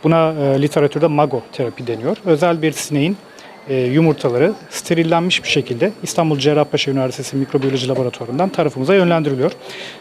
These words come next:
E, bu biraz fantastik ve çok spesifik bir yöntem. Türkiye'de çok az merkezde uygulanıyor. Dört veya beş merkezde uygulanıyor. Bütün açık yaralarda uygulanabiliyor.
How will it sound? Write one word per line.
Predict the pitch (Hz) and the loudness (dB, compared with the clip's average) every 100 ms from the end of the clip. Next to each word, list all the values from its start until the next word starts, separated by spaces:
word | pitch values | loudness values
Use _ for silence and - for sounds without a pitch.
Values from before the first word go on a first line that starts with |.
| - | -2
E, | 147 147 170 | 4 4 6
bu | 220 233 - | 4 2 2
biraz | 196 202 - | 2 2 -2
fantastik | - 180 175 202 196 226 - - 165 | -2 0 2 0 -2 -8 -8 -4 0
ve | |
çok | 160 196 | 2 0
spesifik | - 165 - 190 - | 0 -2 -2 -6 0
bir | 156 | 2
yöntem. | 139 120 185 226 - - - - | 2 2 0 0 -6 -16 -18 -2
Türkiye'de | 190 - 180 | 0 2 2
çok | - 185 165 | 2 0 0
az | 135 | 0
merkezde | 139 123 139 117 113 120 - - | 0 0 0 -2 -2 -4 -4 -4
uygulanıyor. | 143 120 113 113 180 160 | -2 -2 -4 0 2 4
Dört | 151 147 | 2 2
veya | 151 143 | 2 4
beş | 143 - | 2 2
merkezde | 139 123 131 113 | 0 0 -2 -4
uygulanıyor. | 127 117 117 113 170 - - - - - | -4 -4 -6 -4 -4 -6 -16 -18 -10 -4
Bütün | 180 254 233 - | 0 2 0 0
açık | 170 - 170 | -2 0 2
yaralarda | 143 139 139 202 | 4 4 4 4
uygulanabiliyor. | 165 151 147 139 120 143 - | 4 4 2 0 0 -2 -4